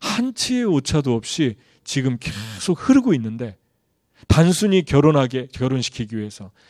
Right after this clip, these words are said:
결혼해서 아들, 딸 잘 낳고 잘 먹고 잘 살기 위해 그게 아니라 그 씨에 과 있어요. 그 씨. 그 씨가 예수 그리스도예요. 예수 그리스도를 통해서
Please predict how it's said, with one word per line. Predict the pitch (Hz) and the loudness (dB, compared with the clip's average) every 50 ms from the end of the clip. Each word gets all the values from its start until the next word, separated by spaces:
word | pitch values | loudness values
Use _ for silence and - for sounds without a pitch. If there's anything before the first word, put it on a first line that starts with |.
| _ - _ | _ -20 _
결혼해서 | - - 147 151 156 147 143 131 127 127 117 117 | 2 4 6 8 8 6 6 4 2 0 0 0
아들, | 123 127 143 131 | 2 2 2 2
딸 | - 147 131 | 4 2 2
잘 | - 127 123 123 | 4 2 2 2
낳고 | 127 123 110 - 117 | 2 0 0 -2 -4
잘 | - 120 120 120 | 0 0 0 0
먹고 | 123 113 - 123 | 0 -2 -4 -4
잘 | 104 120 120 | -2 0 0
살기 | 120 131 135 123 120 | 2 0 0 0 -2
위해 | 117 107 - | -4 -6 -4
그게 | - 151 151 214 | -4 0 2 2
아니라 | 196 123 120 131 135 156 135 104 - _ _ _ _ _ _ _ _ _ _ _ | 2 2 2 2 2 2 0 0 -2 _ _ _ _ _ _ _ _ _ _ _
그 | _ - - 185 202 | _ 2 6 6 6
씨에 | 185 - - - - 262 269 262 226 | 6 4 -2 -2 -2 0 0 0 0
과 | 175 131 113 113 | 0 0 0 -2
있어요. | 117 - - 117 104 101 - | -2 -4 -6 -10 -10 -10 -10
그 | - 113 | -10 -10
씨. | - - - 147 123 104 - _ _ - - | -10 -8 -10 -10 -10 -12 -14 _ _ -20 -8
그 | - - 156 | 0 0 2
씨가 | 147 - - 214 202 196 156 127 | 2 2 -2 -2 0 0 0 2
예수 | 120 123 123 - - - | 2 2 2 0 -4 -8
그리스도예요. | - 127 117 - - 110 98 98 - - - _ _ _ _ _ _ _ _ _ _ _ _ _ _ _ _ | -8 -8 -8 -8 -10 -12 -14 -14 -18 -20 -20 _ _ _ _ _ _ _ _ _ _ _ _ _ _ _ _
예수 | 131 127 - - | 0 0 0 2
그리스도를 | - 147 151 - - 151 143 131 | 4 4 4 6 4 4 4 4
통해서 | - 139 131 123 123 - - 147 117 104 | 2 0 0 -2 -2 -4 -6 -8 -8 -8